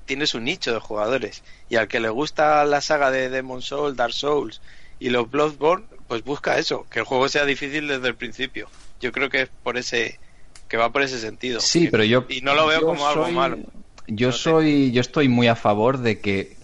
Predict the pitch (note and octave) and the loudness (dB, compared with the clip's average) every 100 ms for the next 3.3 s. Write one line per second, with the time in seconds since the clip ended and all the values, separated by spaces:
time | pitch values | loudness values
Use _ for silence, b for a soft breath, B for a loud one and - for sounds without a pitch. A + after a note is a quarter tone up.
0 | - F2 F2+ - F#2 C#3 D3 D3 C3 A#2 | -4 -2 0 -2 0 2 2 4 6 6
1 | A#2 C#3 - F#3 - - G2+ F#2+ F#2+ F#2 | 4 2 2 0 -2 -8 -6 -4 -4 -4
2 | - G#2+ G2 G2+ F#2+ F#2+ F#2+ F#2+ F#2+ G2+ | 0 0 2 0 2 0 2 0 4 4
3 | A#2 D#3+ | 4 2